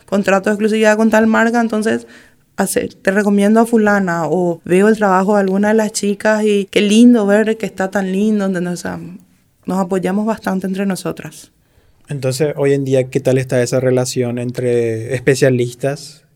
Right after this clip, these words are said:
Speaker 2: o sea, entre la oferta y la demanda en el mercado del audiovisual con relación al food styling? Lo, los profesionales que están dan abasto a,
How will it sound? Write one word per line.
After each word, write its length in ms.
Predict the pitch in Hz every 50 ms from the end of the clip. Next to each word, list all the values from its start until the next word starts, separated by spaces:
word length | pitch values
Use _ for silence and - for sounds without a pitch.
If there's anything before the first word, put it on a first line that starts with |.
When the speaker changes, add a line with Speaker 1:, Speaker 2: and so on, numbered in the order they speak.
| _ -
Speaker 2:
o 40 |
sea, 120 | - - 127
entre 160 | 123 123 131
la 60 | 135
oferta 300 | 127 131 147 131 123 131
y 40 | 135
la 80 | 139 139
demanda 440 | 143 135 131 120 120 127 127 127
en 80 | 127 131
el 80 | 135 135
mercado 640 | 131 131 127 131 123 120 120 120 120 120 117 117 113
del 240 | 123 127 123 127 127
audiovisual 640 | 127 127 131 131 127 127 127 135 120 120 120 120
con 100 | - 131
relación 320 | 127 127 127 127 - 127 123
al 140 | 120 120 120
food 140 | - 139
styling? 360 | 127 - 123 113 117 117 117 123 - - - - - - - - _ _ _ _ _ _ _ -
Lo, 220 | 135 131 131 139
los 140 | - - 139
profesionales 460 | - - 147 139 147 139 131 131 139
que 80 | - 151
están 440 | 143 - - 135 135 147 160 160 160
dan 140 | 143 139 143
abasto 440 | 135 131 127 127 131 139 143 139
a, 80 | 135 139